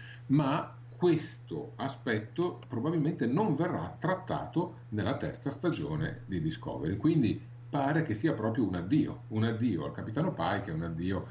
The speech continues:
all'Enterprise che abbiamo tanto visto e amato nella finale della seconda stagione di Discovery. Dall'altra parte, quindi nel trentaduesimo secolo,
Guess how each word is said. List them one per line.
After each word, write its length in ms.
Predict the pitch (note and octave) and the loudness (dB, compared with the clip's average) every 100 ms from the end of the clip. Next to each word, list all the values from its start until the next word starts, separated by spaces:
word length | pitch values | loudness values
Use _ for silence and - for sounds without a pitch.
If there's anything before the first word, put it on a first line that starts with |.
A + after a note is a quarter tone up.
| - | -6
all'Enterprise 800 | G2 G2 G2 G2 G#2+ - E2+ - | -2 2 2 2 0 0 -4 -2
che 80 | E2 | -2
abbiamo 260 | D#2 D#2 | 0 0
tanto 520 | D#2+ F2+ D#2+ E2 D#2 - | 0 0 -2 -4 -6 -6
visto 340 | - G#2+ G#2+ F#2 | 2 4 4 2
e 60 | |
amato 420 | A2 F2 D#2 - F2+ | 0 2 0 -2 -4
nella 540 | D2+ D2 D2 C#2+ - - - | -4 -4 -4 -4 -6 -10 -14
finale 540 | - G#2 E2 D#2+ D#2+ D#2+ | -2 0 2 2 0 -2
della 480 | C#2 C#2 C#2 C2 - - - - - - - | -4 -4 -4 -6 -8 -16 -18 -16 -16 -16 -14
seconda 420 | - B2+ A#2 G2+ | -4 2 4 4
stagione 360 | - E2+ E2+ | 2 0 0
di 100 | D2+ | 0
Discovery. 480 | C#2 - - - - - - - | -4 -10 -14 -16 -16 -16 -16 -12
Dall'altra 560 | - A#2 D3+ E3 A2+ D#3+ | -2 2 4 4 2 0
parte, 580 | - C3 A#2 - F#3 - | 0 -2 -2 -4 -4 -4
quindi 280 | G#2 F2+ D#2+ | -4 0 0
nel 140 | D2+ | 0
trentaduesimo 600 | D2+ D2 D#2 A2 A2+ E3+ | -2 -6 0 2 4 2
secolo, 720 | D#3+ G#2 - D3 F3 - - | 2 0 0 2 2 0 -8